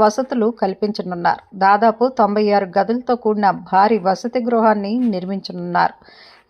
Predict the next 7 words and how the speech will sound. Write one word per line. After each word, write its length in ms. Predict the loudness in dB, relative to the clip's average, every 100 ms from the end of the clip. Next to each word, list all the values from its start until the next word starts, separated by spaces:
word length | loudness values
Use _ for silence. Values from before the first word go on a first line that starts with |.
| 2 4
ఏటా 240 | 4 4 4 4
హనుమాన్ 400 | 4 4 4 4
జయంతికి 420 | 2 2 -2 -4 -4 2
వేల 260 | 4 4 2
సంఖ్యలో 380 | 0 0 0 0 2
మాలధారుల 640 | 2 2 2 2 2 4 0 0 -2
సౌకర్యార్థం 760 | -2 0 -2 2 0 0 -4